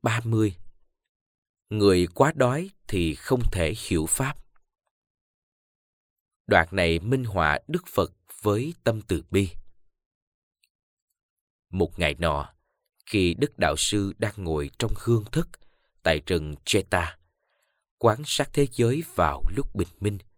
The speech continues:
nhìn thấy một người đàn ông nghèo khổ ở Alavi. Nhận thấy ông ấy có căn cơ chứng đạo, Phật cùng với chúng năm trăm tỳ kheo tùy tùng trước sau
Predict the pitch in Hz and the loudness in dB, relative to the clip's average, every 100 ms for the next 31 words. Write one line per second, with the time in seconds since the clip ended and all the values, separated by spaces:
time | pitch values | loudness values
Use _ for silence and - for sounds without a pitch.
0 | _ _ _ _ _ _ _ _ - 107 | _ _ _ _ _ _ _ _ 2 2
1 | 82 - 107 139 165 95 - 87 85 76 | 2 0 -2 -2 -2 -4 -4 -2 0 0
2 | - 87 - 113 113 98 78 - - 85 | -4 -6 -4 -2 0 0 -2 -2 0 2
3 | 71 120 156 - 87 78 107 - - 87 | 0 -4 -8 -4 -2 -2 -8 -6 -4 -4
4 | 85 82 98 80 - _ _ _ _ _ | -4 -6 -6 -6 -8 _ _ _ _ _
5 | _ _ _ _ _ _ _ 90 80 - | _ _ _ _ _ _ _ -4 -2 -4
6 | - 110 - 95 - 87 104 123 - 120 | -2 -2 -2 -4 -2 -2 -2 -4 -4 -4
7 | - 104 90 - 98 90 - - 127 160 | -4 -6 -6 -2 0 -2 -2 -4 -2 0
8 | 82 71 - - _ _ _ _ - - | 0 -2 -10 -20 _ _ _ _ -12 0
9 | 95 - _ _ _ _ _ 107 90 80 | 0 0 _ _ _ _ _ 2 2 0
10 | 76 113 - 127 135 156 123 117 123 113 | 0 0 2 0 0 0 -2 0 -2 -2
11 | 117 85 - - 101 95 - - - - | -2 -4 -4 -2 -2 -2 -8 -12 -10 0
12 | 90 - - 90 76 67 - 139 - - | 0 0 -2 -2 -2 -10 -4 -2 0 0
13 | 107 95 | 0 -2